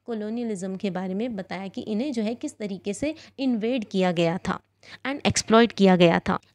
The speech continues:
And इनके जो एक्सपीरियंसेस थे इसी वे में नए बन गए, इसीलिए जो है इस, अ, साउथ ईस्ट एशियन कंट्रीज़ के द्वारा प्रोड्यूस की गई लिटरेचर को न्यूली इमर्जिंग लिटरेचर कहा जाता है, क्योंकि इनके एक्सपीरियंसेस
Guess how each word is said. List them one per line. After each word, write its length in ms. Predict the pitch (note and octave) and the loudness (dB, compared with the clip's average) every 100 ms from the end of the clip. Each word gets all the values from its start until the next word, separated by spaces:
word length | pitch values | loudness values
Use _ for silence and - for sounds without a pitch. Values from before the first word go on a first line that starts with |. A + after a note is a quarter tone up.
| - | -4
And 200 | C#4+ - | -4 0
इनके 260 | A#3+ G#3+ | 0 2
जो 160 | C4+ C#4+ - | 2 2 2
एक्सपीरियंसेस 760 | G3 - A3 G#3+ B3+ - D#4 - | -2 -2 0 0 0 -2 -4 -2
थे 100 | C4+ | -4
इसी 400 | - A3+ - D4+ | -4 -10 -4 -2
वे 180 | G#3+ A3+ | -2 -2
में 180 | A#3 | -4
नए 360 | C#4 G3+ G#3 C4 | -4 -6 -4 -4
बन 200 | G3+ F#3+ | -4 -6
गए, 180 | F3+ A3 | -4 -4
इसीलिए 500 | - B3+ D#4+ D4 C4 | -4 -2 0 2 4
जो 140 | A3+ | 4
है 220 | G#3 A3 B3+ - - - _ - | 6 6 4 -4 -14 -20 _ -6
इस, 220 | G3 - | -4 0
अ, 240 | - G3+ F#3 | 2 2 2
साउथ 320 | - B3 D4+ - | 0 2 0 -2
ईस्ट 320 | - A#3 - - | 0 0 2 2
एशियन 360 | G3+ - A#3 | 2 4 0
कंट्रीज़ 540 | G#3 F#3 F3+ B3 C4 - | 2 0 0 -2 -2 -4
के 440 | _ A3+ A3+ A3+ - | _ -4 -4 -4 -6
द्वारा 460 | F3+ F#3+ F#3 G3 | -6 -2 -2 -2
प्रोड्यूस 460 | G#3+ G#3 F3+ G3+ A#3+ | -6 -6 -6 -6 -8
की 180 | - G3+ | -6 -4
गई 180 | F#3 F#3+ | 0 0
लिटरेचर 520 | F3+ - F#3 - B3+ | 0 2 2 4 4
को 120 | B3+ | 6
न्यूली 460 | A#3 A3 C4+ D4 D4+ | 6 8 8 6 6
इमर्जिंग 460 | A3 F#3+ F3 G#3+ | 6 4 4 2
लिटरेचर 600 | G3+ E3 F#3 F#3 - C#4+ D#4+ - - - | 2 0 0 0 4 2 2 -16 -20 -12
कहा 220 | C#4+ C#4+ | -8 -8
जाता 300 | D4 G#3+ G3 | -6 -6 -4
है, 140 | G#3 A3+ | -6 -6
क्योंकि 340 | A3 G3 B3 | -6 -6 -4
इनके 260 | A3+ G#3 - | -4 -4 -8
एक्सपीरियंसेस 800 | G3 - - A3 G#3+ A3+ D4 D4+ | -10 -8 -4 -2 -2 -4 -4 -6